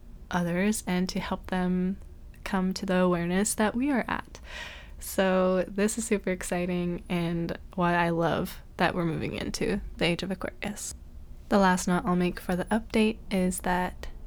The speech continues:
the sun is gonna be square Chiron on January second. And a sun square Chiron can be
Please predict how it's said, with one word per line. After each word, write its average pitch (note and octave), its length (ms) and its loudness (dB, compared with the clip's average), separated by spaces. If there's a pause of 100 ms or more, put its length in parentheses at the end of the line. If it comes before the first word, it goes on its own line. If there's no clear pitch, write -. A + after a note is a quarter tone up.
(180)
the G3+ 100 -2
sun F#3+ 280 0
is G3+ 100 -4
gonna F3+ 160 0
be F3+ 120 0
square A#3+ 300 0
Chiron F#3+ 580 2 (1300)
on B3+ 180 6
January G#3 380 6
second. - 480 -8 (360)
And G3 540 2
a F#3+ 80 -4
sun B3 260 2
square A3+ 320 -2 (120)
Chiron F3 580 2 (320)
can F#3 320 2
be F3 520 2